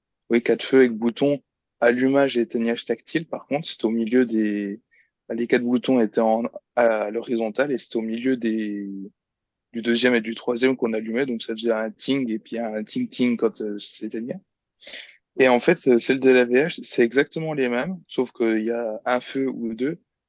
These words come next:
mais elles sont à sept cents, sept cents euros, je crois. Il me semble que c'est un, un truc comme ça, juste parce qu'elles parlent, alors que celles que j'ai eues,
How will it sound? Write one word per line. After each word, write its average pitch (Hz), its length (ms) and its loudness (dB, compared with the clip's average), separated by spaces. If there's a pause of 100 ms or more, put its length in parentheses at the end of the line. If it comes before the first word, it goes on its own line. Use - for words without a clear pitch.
(380)
mais 131 340 4
elles 117 160 0
sont 139 340 -8
à 113 380 0
sept 113 220 -8
cents, 120 440 -8
sept - 180 -12
cents 123 180 -2
euros, 139 240 0
je - 120 -2
crois. 156 280 -8 (680)
Il 123 60 -4
me 117 60 -4
semble 139 220 0
que - 40 -8
c'est 123 100 -2
un, 113 280 2
un 117 80 0
truc - 240 -14
comme 120 140 0
ça, 139 140 4
juste 117 240 -4
parce 117 160 -4
qu'elles 117 200 -4
parlent, 73 260 -2
alors 123 260 0
que 120 140 -4
celles 120 260 0
que 120 140 2
j'ai 113 140 -2
eues, 139 280 -2